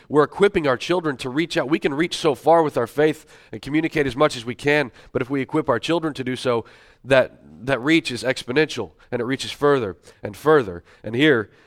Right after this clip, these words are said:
uh, it, it's, it talks about a quiver, and, and one of the things that we believe, uh, here at Crosspoint is that <laughs> it's a community quiver. I-, it's not, this family has their quiver, they have their quiver, they have their, y-, yeah, that's true in a sense,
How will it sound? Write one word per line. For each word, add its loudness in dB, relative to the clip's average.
uh, 0
it, -6
it's, -8
it -14
talks 0
about 0
a -8
quiver, 0
and, -8
and -6
one 2
of 2
the 0
things -2
that -8
we -4
believe, -4
uh, -2
here 0
at -2
Crosspoint 2
is -10
that -4
<laughs> -20
it's -4
a 2
community 0
quiver. -2
I-, -6
it's -8
not, 2
this -8
family -4
has -10
their -6
quiver, -6
they -2
have -6
their -6
quiver, -6
they -4
have -6
their, -2
y-, -10
yeah, -2
that's -2
true -2
in -4
a -4
sense, 0